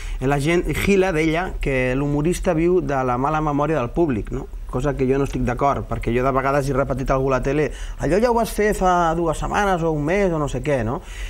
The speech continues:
I jo soc de les persones que cada any,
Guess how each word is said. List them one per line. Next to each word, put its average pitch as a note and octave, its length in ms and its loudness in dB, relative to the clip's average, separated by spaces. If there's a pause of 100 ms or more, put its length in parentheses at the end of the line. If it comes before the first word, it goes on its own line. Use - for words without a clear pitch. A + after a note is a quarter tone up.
(120)
I D3 840 2
jo F#3 300 2 (100)
soc E3+ 240 -4
de E3+ 80 0
les F3+ 140 0
persones F#3 440 -2
que C#3+ 140 -4
cada E3+ 320 0
any, F3+ 240 2